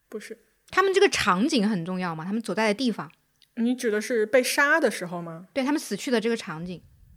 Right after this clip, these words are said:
Speaker 1: 不是，不重要。嗯，也不能说不重要吧，但是跟你们猜出来没有什么用。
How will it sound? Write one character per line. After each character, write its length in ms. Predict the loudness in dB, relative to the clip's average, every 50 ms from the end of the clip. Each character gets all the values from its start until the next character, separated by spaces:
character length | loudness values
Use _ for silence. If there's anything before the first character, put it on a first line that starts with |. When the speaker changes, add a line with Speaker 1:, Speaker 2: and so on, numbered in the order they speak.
| -20 -14
Speaker 1:
不 100 | -12 -12
是， 380 | -10 -10 -12 -12 -14 -16 _ _ _ _ _
不 80 | _ -14
重 180 | -12 -12 -12 -12
要。 120 | -14 -16 -20 _ _ _ _ _ _ -10
嗯， 720 | -6 -4 -4 -2 -2 -2 0 -2 -2 -2 -2 -4 -6 -6 -4
也 100 | -4 -4
不 100 | -2 0
能 80 | 0 0
说 140 | 2 0 0
不 160 | 0 -2 -4
重 240 | 0 2 2 2 2
要 160 | 2 2 0
吧， 140 | 0 -2 -2
但 120 | 0 0
是 80 | 0 0
跟 300 | -2 2 2 4 4 4
你 80 | 0
们 180 | -2 -4 -8 -8
猜 280 | -8 -2 0 0 0
出 160 | 0 0 0 0
来 200 | 0 0 0 -4
没 140 | -6 -6
有 100 | -6 -6
什 140 | -8 -8 -10
么 100 | -12 -12
用。 140 | -12 -12 -14